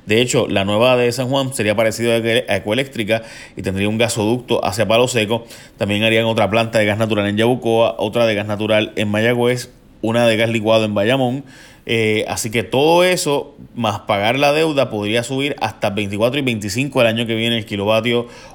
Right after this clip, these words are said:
hora. Y además de eso, se está planteando la posibilidad de un impuesto al sol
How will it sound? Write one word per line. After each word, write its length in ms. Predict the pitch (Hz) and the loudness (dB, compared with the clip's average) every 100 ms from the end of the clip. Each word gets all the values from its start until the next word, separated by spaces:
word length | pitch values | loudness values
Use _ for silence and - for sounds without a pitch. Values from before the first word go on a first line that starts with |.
| - | 0
hora. 500 | 147 143 123 131 - - - - | 4 6 4 0 -8 -20 -20 -12
Y 140 | - 113 | -2 2
además 340 | 107 104 113 | 2 2 0
de 220 | 131 139 | 2 2
eso, 340 | 147 139 131 - | 0 -2 -4 -6
se 140 | - | -10
está 180 | 95 104 | -4 -2
planteando 440 | 110 113 120 120 120 | -2 -2 -2 0 0
la 100 | 107 | 0
posibilidad 320 | 104 104 113 | -2 -2 -2
de 100 | 110 | -2
un 80 | 113 | -4
impuesto 580 | 107 101 120 120 135 | -4 -2 -2 0 -2
al 180 | - 104 | 0 0
sol 500 | 95 - 147 123 120 | 0 0 2 2 0